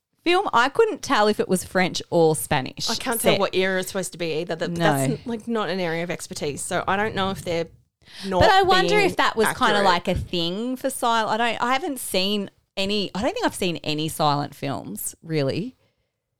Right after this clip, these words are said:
Speaker 1: to kind of know if that was something that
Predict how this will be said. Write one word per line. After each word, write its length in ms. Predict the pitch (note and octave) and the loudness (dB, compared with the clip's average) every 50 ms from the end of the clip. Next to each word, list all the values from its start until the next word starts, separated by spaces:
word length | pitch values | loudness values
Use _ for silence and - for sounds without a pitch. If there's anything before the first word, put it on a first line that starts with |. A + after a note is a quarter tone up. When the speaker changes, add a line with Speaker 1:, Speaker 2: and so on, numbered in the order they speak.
| _ _ _ _ _ _ _ _ _ _ - | _ _ _ _ _ _ _ _ _ _ -8
Speaker 1:
to 140 | - G#3+ G3 | -2 -2 -2
kind 260 | - - G3 F#3 F3 E3+ | 0 2 0 2 4 2
of 120 | D#3+ D#3 | 0 0
know 320 | E3+ E3+ E3+ E3 E3+ E3 E3 | -2 0 2 4 4 6 4
if 160 | E3 - - | 2 0 0
that 180 | E3+ D3 - - | 0 0 0 2
was 500 | F3 F3 E3 D#3 C#3+ D3 D3+ D3 - - _ - _ _ _ _ | 2 4 4 4 4 2 0 -2 -8 -12 _ -20 _ _ _ _
something 380 | - - F#3 E3 - F3+ E3 E3+ | -2 0 0 2 2 0 2 4
that 220 | E3+ D3+ - | 2 2 2